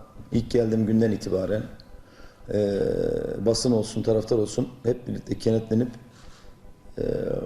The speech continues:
Kayserispor layık olduğu yerde bıraktığımız için, ben de bu bırakmanın içinde olduğum için keyifliyim. Ama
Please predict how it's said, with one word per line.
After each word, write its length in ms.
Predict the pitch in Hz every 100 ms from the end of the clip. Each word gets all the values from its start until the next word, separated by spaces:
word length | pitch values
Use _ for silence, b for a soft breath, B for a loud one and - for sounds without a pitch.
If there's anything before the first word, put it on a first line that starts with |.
| - - - -
Kayserispor 560 | - 123 123 110 - 117
layık 260 | 113 123
olduğu 160 | 113 98
yerde 260 | 104 101 92
bıraktığımız 440 | 117 113 139 127
için, 220 | 113 104
ben 180 | 127 156
de 120 | 135
bu 200 | 127 151
bırakmanın 400 | 123 131 120 123
içinde 240 | 120 123 127
olduğum 240 | 123 120
için 280 | 113 165 180 B B B
keyifliyim. 440 | 156 131 113 98 -
Ama 420 | 147 131 -